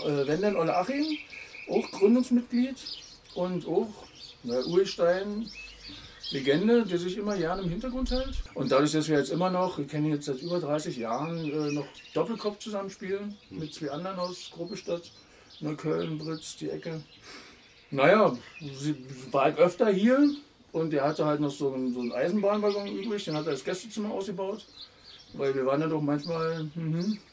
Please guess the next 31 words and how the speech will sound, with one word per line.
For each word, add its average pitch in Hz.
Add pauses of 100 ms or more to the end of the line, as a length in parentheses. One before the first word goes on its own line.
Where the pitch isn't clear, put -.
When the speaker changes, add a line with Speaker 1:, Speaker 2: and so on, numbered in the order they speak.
(120)
Speaker 1:
jetzt - (280)
fährst 160
du 160
lieber 151
nicht 175
mehr. 285 (1120)
Und 135
dann 143
pennst 147
du 151
halt 127
da, 190
naja, 180
und 190
dadurch 175
hat 175
er 175
da 165
ein 156
Gästezimmer. 233 (600)
Naja, 117
und 123
die 110
ganze 107
Woche 104
hier 127
war 131
natürlich 131
verpisst 139
irgendwie 107
und 107